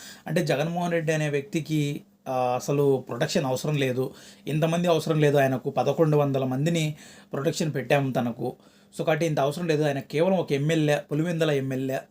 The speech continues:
అది ఇది అని చాలా కించపరుస్తూ మాట్లాడడం జరిగింది. జగన్మోహన్ రెడ్డి అనే వ్యక్తిని ఇలా కించపరుస్తూనే జగన్మోహన్ రెడ్డిని ఆకాశానికి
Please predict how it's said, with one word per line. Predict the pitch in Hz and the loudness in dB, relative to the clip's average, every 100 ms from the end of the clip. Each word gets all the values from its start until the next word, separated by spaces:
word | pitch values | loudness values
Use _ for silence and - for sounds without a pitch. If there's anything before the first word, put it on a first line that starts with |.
| - | -8
అది | 143 | -4
ఇది | 151 | -2
అని | 147 156 151 | -2 -4 -2
చాలా | 131 | -2
కించపరుస్తూ | 139 147 156 190 185 - | -2 -8 -4 -2 -2 -2
మాట్లాడడం | 135 113 107 | -2 -2 -4
జరిగింది. | 92 127 - - - - _ | -8 -14 -16 -20 -20 -20 _
జగన్మోహన్ | 127 120 147 180 185 | -4 -2 0 2 2
రెడ్డి | 180 165 165 | 2 2 2
అనే | 160 | 2
వ్యక్తిని | 147 147 165 156 156 | -2 -2 -2 0 -2
ఇలా | 156 - 139 165 | -2 -2 4 4
కించపరుస్తూనే | 165 147 139 160 165 156 160 143 165 | 2 -2 -2 2 2 2 -6 -4 -4
జగన్మోహన్ | 147 147 160 160 | -4 -4 -2 -2
రెడ్డిని | 156 151 135 151 156 | -2 -4 0 0 2
ఆకాశానికి | 127 131 151 160 147 131 143 | 0 0 2 2 0 -2 -6